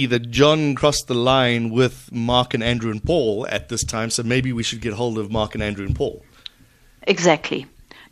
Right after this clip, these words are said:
Speaker 2: Uh, no, we're very lucky with cycling from that point of view, is that it is a, it's highly technical,
Speaker 1: Mm.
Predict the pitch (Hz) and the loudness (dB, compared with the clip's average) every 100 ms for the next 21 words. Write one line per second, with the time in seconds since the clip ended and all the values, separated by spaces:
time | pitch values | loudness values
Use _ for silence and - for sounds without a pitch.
0 | - 185 208 220 208 196 233 254 208 214 | 0 4 6 6 6 6 6 4 2 0
1 | 214 190 - 208 196 196 180 190 180 180 | -4 -6 -4 -4 -4 -10 -10 -8 -6 -6
2 | 180 180 170 175 175 170 180 175 170 196 | -6 -10 -8 -8 -4 -2 -2 -2 0 2
3 | 208 196 - - 180 - - 214 214 - | 2 0 -6 -8 -8 -4 2 2 0 -4
4 | 190 - 170 175 190 101 92 | -8 -8 -12 -6 -6 -6 -10